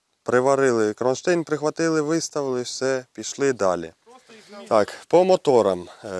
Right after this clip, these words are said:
в даному випадку зараз він у нас знаходиться в автоматичному режимі, тобто буде працювати від а-, налаштованої вже автоматики. Але для того, щоб, е, провести всі необхідні роботи, ну, по налаштуванню, там, відкриття, закриття, там, всі оці операції, які потрібні,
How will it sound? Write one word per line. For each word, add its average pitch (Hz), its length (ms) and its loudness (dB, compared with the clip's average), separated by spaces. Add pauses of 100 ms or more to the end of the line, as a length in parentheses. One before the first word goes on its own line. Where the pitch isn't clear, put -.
(280)
в 120 40 -16
даному 147 360 2
випадку 190 460 -4
зараз 175 440 2
він 165 200 0
у 143 60 2
нас 139 300 2
знаходиться 113 460 -6
в 110 60 -4
автоматичному 113 800 -6
режимі, 90 420 -12
тобто 170 280 -4
буде 117 220 -8
працювати 107 580 -4
від 110 180 -8
а-, 101 180 0
налаштованої 113 720 -2
вже 98 240 -8
автоматики. 98 680 -10 (440)
Але 175 260 2
для 165 180 -2
того, 175 260 2
щоб, 151 240 -4 (120)
е, 135 260 2
провести 147 500 0
всі 127 200 -8
необхідні 123 480 -6
роботи, 120 420 -2
ну, 294 120 -4
по - 120 -4
налаштуванню, 117 760 0
там, 101 400 -6
відкриття, 110 640 -2
закриття, 123 640 -4
там, 101 260 -6
всі - 240 -10
оці 101 240 -6
операції, 101 440 -6
які - 160 -14
потрібні, 147 500 -6